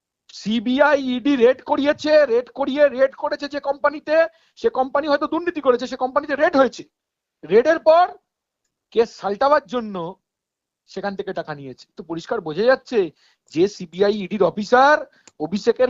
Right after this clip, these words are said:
ফেরেববাজ কোম্পানি Lips and Bounce-এ গিয়ে মেয়ের হোস্টেলের ফর্ম ডাউনলোড করেছিল। কেন মেয়ের হোস্টেলের ফর্ম ডাউনলোড করেছিল? আসলে এখান থেকেও সিবিআই, ইডির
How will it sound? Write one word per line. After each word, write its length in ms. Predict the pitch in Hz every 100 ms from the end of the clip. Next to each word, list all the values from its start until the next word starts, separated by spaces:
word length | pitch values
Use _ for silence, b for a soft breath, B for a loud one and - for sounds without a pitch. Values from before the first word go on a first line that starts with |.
| -
ফেরেববাজ 480 | 170 214 - 247 -
কোম্পানি 400 | 202 208 247 269
Lips 280 | 226 214 - 247
and 80 | 226
Bounce-এ 280 | 240 240 254
গিয়ে 240 | 202 277
মেয়ের 420 | 247 180 202 247
হোস্টেলের 420 | 185 190 - 247 254
ফর্ম 280 | - 262
ডাউনলোড 360 | 233 233 233 240
করেছিল। 480 | - 220 220 202 185 _ _ _ -
কেন 260 | 226 339
মেয়ের 220 | 311 302
হোস্টেলের 380 | 226 233 247 233
ফর্ম 180 | 220 214
ডাউনলোড 300 | 196 190 185
করেছিল? 400 | - 151 - 123 _ _ _ _ _ _
আসলে 420 | - 180 220 302 - _ _ _ _
এখান 220 | - 180 196
থেকেও 300 | 226 233 233
সিবিআই, 600 | - 180 202 233 220 208
ইডির 420 | 208 262 294